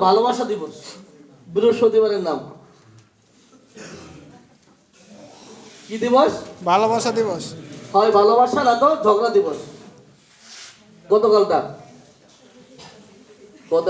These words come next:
Speaker 1: এক সপ্তাহ যাবত বলতেছি, গ্লাসটা, শোকেসের গ্লাসটা পাল্টাই দিতে, পাল্টাইতে পারে না। এই চেম্বারে গেলে আমার কথা কি মনে থাকে? আমরা কি মানুষের মধ্যে পড়ি কিনা? ফোন দিলে ফোন ধরে না, দিন রাত খালি ডাক্তার নিয়ে ব্যস্ত হয়ে আছে, টাকা পয়সা, ব্যবসা, শুধু ডাক্তার আর ডাক্তার, ডাক্তারের পড়াবে,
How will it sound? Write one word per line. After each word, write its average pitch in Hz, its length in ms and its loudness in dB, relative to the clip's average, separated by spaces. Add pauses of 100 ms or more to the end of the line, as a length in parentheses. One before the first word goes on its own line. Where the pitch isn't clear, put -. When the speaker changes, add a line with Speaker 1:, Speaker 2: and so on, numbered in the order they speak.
Speaker 1:
এক 175 120 -6
সপ্তাহ 196 260 -4
যাবত 190 240 4
বলতেছি, 190 320 0 (140)
গ্লাসটা, 180 380 -4 (100)
শোকেসের 190 340 0
গ্লাসটা 180 340 -4
পাল্টাই 185 300 -2
দিতে, 190 160 0 (100)
পাল্টাইতে 185 360 -6
পারে 185 200 -4
না। 190 40 4 (160)
এই 185 60 -2 (540)
চেম্বারে 190 380 2
গেলে 190 220 2
আমার 180 200 -8
কথা 196 200 -2
কি 196 60 -4 (100)
মনে 190 180 -4
থাকে? 196 240 0
আমরা 185 200 2
কি 196 140 2
মানুষের 180 300 -2
মধ্যে 196 220 0
পড়ি 196 200 4
কিনা? 196 220 0
ফোন 175 160 -6
দিলে 196 220 2
ফোন 185 160 -2
ধরে 190 220 4
না, 202 60 4 (420)
দিন 196 200 2
রাত 196 160 4
খালি 202 240 2
ডাক্তার 180 280 0
নিয়ে 202 160 4
ব্যস্ত 190 260 0
হয়ে 185 160 2
আছে, 190 120 0 (100)
টাকা 190 220 2
পয়সা, 202 280 4
ব্যবসা, 202 300 0 (460)
শুধু 190 180 2 (140)
ডাক্তার 185 320 -4
আর 196 120 -2
ডাক্তার, 190 240 2 (100)
ডাক্তারের 196 380 2
পড়াবে, 196 260 2